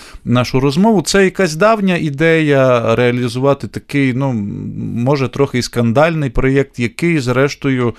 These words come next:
ну, принаймні в Києві не чути подібно, подібних розмов, які були, наприклад, у Львові щодо найновішого їхнього пам'ятника Моцартові, і вс-, вся ця історія там обросла насправді малоприємними, е, дискусіями.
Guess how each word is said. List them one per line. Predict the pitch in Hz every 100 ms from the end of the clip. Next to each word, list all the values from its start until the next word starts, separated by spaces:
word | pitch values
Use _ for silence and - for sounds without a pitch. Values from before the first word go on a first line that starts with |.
| - - - - -
ну, | 135
принаймні | 139 143 147 151
в | 123
Києві | - 165 139
не | 131
чути | 117 160 147
подібно, | 127 117 123 139 135 131 123 120
подібних | 127 135 135 127
розмов, | 120 107 131 156
які | 127 117 - 139 139
були, | 101 120 117 120 135
наприклад, | 117 - 123 113 107
у | 113
Львові | 110 131 113 95
щодо | - 107 95 101
найновішого | 107 101 98 110 - 107 98
їхнього | 101 98 101 98 95 - 113 110
пам'ятника | 110 113 104 104 - 101 98
Моцартові, | 98 117 156 139 117 - 120 107 110
і | 107 104 104 101
вс-, | 92 -
вся | 117 120
ця | 113 113
історія | 104 - 135 110
там | 110 107
обросла | 98 104 - 120
насправді | 113 - - 110 98
малоприємними, | 107 107 101 113 107 113 110 107 98
е, | 101 101 95 101 98 98
дискусіями. | 98 104 - 98 90 87 87 85